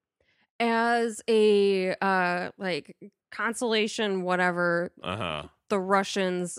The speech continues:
Speaker 1: sent the briefcase, or not the briefcase, the suitcase from forty-seven's bedroom after the explosion in the hotel.
Speaker 2: Oh, right.
Speaker 1: the Russians sent the suitcase to
Speaker 2: That's right, that's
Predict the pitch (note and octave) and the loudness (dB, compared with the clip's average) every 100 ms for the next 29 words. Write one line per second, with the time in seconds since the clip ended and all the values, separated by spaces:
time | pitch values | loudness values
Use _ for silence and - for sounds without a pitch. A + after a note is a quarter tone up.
0 | - - - G3 F#3 - - _ _ _ | -10 -6 0 2 0 -6 -16 _ _ _
1 | _ G3+ F#3+ G#3+ G#3+ - F3+ D3+ F#3+ - | _ -6 0 0 0 -2 -4 -4 -6 -12
2 | - - - G#3+ G#3 G3 F#3+ F3+ F#3 F3 | -14 -14 -4 0 0 -2 -4 -4 -4 -4
3 | F#3+ F3+ - B3 A#3 B2+ - - - _ | -2 -4 -2 -4 -2 -4 -6 -14 -20 _
4 | - F#3+ F#3 F3+ F3 G3 F3+ F3+ F3+ F3 | -2 2 2 0 -2 -2 -2 -2 -2 -2
5 | E3 F3+ F3 E3+ - F3 - F3+ E3+ F3 | -2 -2 -2 -4 -4 -6 -4 -8 -6 -6
6 | - - F#3+ F#3 G3 F#3+ - G3 F3+ F#3+ | -6 -4 -2 -2 -4 -6 -4 -4 -2 -4
7 | - G3+ G3 - _ _ - A2 A#2 G2+ | -4 -2 -2 -4 _ _ 0 2 4 2
8 | G2+ G2+ F2+ C#2 A3+ G3+ G3 - G3+ F#3+ | 0 2 2 2 0 4 2 2 -4 -4
9 | - G3 F#3 - - F#3 - F#3+ - F#3 | 0 0 -2 -8 -6 -6 -2 -4 -4 -4
10 | E3+ - - - - F#3+ F3+ E3+ G#2 G2 | -4 -8 -14 -10 -2 0 0 0 0 0
11 | G2 | 0